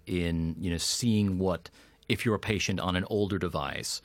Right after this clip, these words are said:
you know, what your sort of user experience in terms of numbers might be. Again, I'm speaking from the perspective of a diabetic here, but, you know, certainly with, like, pacemakers or something, I'd imagine it would be very, very similar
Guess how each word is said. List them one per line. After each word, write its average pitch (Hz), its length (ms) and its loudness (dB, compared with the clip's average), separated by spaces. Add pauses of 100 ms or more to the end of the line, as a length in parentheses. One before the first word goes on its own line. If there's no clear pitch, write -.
(260)
you 101 80 0
know, 92 120 4
what 90 260 0
your 104 200 -2
sort 95 200 -2
of 85 80 -4
user 90 300 0
experience 82 540 -2
in 85 80 -4
terms 85 280 -2
of 80 120 -6
numbers 87 480 0
might 80 280 -4
be. 78 360 -2 (240)
Again, 101 200 2
I'm 90 120 2
speaking 95 280 -2
from 87 180 -2
the 80 220 0
perspective 82 500 -6
of 78 80 -4
a 78 60 -2
diabetic 82 500 -2
here, 62 380 -6
but, 80 200 -2
you 90 80 -2
know, 80 80 -2
certainly 82 340 -4
with, 78 180 -6
like, 76 220 -6
pacemakers 80 640 -6
or - 40 -10
something, 80 360 -6
I'd 80 100 -6
imagine 80 340 -4
it 73 40 -6
would - 100 -10
be 82 80 -4
very, 80 240 -2
very 76 220 -4
similar 85 540 -4